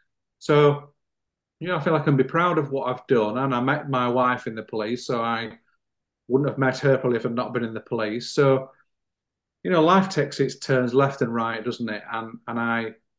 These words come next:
I, I don't have any regrets. I've, I've gone from being a, a shy kid to probably somebody a bit more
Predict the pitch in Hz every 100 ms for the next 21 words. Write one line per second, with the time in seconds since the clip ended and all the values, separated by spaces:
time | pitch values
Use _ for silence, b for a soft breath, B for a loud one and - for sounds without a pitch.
0 | _ 123 120 143 147 135 127 120 113 113
1 | 120 113 - - - - 117 117 113 113
2 | 117 - _ _ - 117 117 117 - -
3 | 139 123 131 117 123 120 117 117 113 -
4 | _ _ 117 - 160 151 143 143 135 135
5 | 135 123 120 113 - _ _ _ _ -
6 | 127 123 147 123 120 143 147 127 120 117
7 | 113